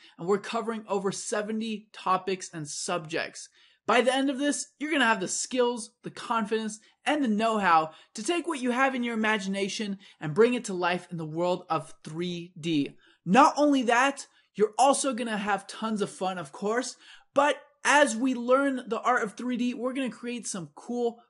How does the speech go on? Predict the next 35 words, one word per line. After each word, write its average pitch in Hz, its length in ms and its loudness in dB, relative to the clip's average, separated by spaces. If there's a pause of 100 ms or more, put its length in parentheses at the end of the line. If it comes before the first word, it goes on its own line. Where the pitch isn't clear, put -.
projects 208 640 2
and 175 240 -10
animations 185 640 -2
along 175 360 0
the 175 80 0
way. 156 320 0 (200)
So 247 220 4
by 226 180 2
the 220 180 -2
end, 277 300 2 (220)
you're 240 120 -4
gonna 240 140 -2
have 214 220 4
some 214 240 -6 (100)
artwork 240 460 2
and 190 120 -2
animations 214 640 -2
that 180 140 -4
you 226 240 2
could 202 180 -2
be 190 140 -2
proud 208 520 0
of. 117 280 -4 (360)
So 294 260 2 (220)
if 214 160 2
you've 226 220 -4
ever 262 240 6
had 226 280 2
that 208 180 0
pesky 233 400 -4
little 220 240 2
idea 196 420 2
in 196 120 -2
your 175 100 -4
mind 175 380 -2